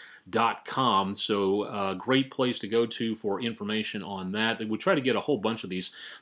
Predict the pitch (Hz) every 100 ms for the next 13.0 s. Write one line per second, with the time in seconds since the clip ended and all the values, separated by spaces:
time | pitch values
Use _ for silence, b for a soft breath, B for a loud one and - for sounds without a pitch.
0 | - 104 123 107 92 127 113 110 95 95
1 | 110 107 107 98 98 98 - 139 151 117
2 | 104 98 117 113 113 107 101 92 123 95
3 | 92 110 110 B B B 104 - - 190
4 | 196 123 110 120 117 - - 113 104 104
5 | - 131 143 - 120 110 101 110 120 123
6 | - 123 120 104 107 98 98 101 113 123
7 | - - 113 104 101 - 117 120 117 -
8 | 123 123 - B B B B 95 90 -
9 | 131 135 135 117 104 95 - 123 - 120
10 | 92 117 127 - 104 110 110 101 98 92
11 | 104 113 98 104 - 98 98 107 101 110
12 | 98 92 123 107 98 101 107 107 98